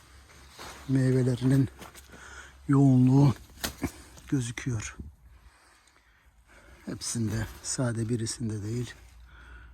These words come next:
tamamında aynı güzellikleri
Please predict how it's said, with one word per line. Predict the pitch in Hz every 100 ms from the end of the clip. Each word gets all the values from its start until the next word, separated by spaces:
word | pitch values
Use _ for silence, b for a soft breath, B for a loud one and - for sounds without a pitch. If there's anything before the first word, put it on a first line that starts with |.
| B -
tamamında | - 139 117 110 113 110 107 123 - - - - - - - - - b b b b b -
aynı | 127 120 107 98
güzellikleri | 110 123 107 101 - 110 120